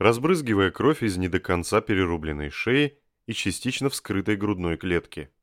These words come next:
Плавный шаг в сторону, мимо пролетает целая россыпь двадцатисантиметровых игл, но уже спустя секунду похожего на какое-то инопланетное растение ноктюрна прибивает к земле гарпуном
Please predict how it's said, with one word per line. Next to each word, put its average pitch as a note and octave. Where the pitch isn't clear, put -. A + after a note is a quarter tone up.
Плавный F#2
шаг F#2
в -
сторону, C#3
мимо D#3+
пролетает C3+
целая B2+
россыпь A#2+
двадцатисантиметровых E2+
игл, C3
но A2
уже F2
спустя F2
секунду C3+
похожего C#3+
на A2
какое-то F#2+
инопланетное F2+
растение E2+
ноктюрна B2
прибивает A#2
к A2
земле A2+
гарпуном A2+